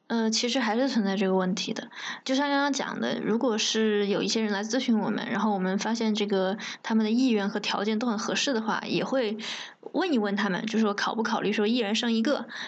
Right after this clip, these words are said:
这样可以解决一部分的问题。但是也只是解决一部分的问题而已。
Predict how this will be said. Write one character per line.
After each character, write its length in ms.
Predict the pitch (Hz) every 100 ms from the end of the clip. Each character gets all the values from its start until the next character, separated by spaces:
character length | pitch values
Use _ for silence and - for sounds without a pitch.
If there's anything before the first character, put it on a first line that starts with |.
| -
这 100 | 240
样 160 | 233
可 120 | 220 220
以 80 |
解 160 | 220 -
决 100 | 196
一 60 | 208
部 120 | 214
分 140 | 220
的 80 | 214
问 180 | 233 208
题。 280 | 214 - - - -
但 140 | - 254
是 140 | 254
也 120 | 226
只 220 | 233 - 202
是 240 | 214 226
解 220 | 220 -
决 120 | 190
一 60 | 196
部 220 | 214 285
分 180 | 311 202
的 80 | 185
问 180 | 190 190
题 140 | 202
而 180 | - 131
已。 140 | 240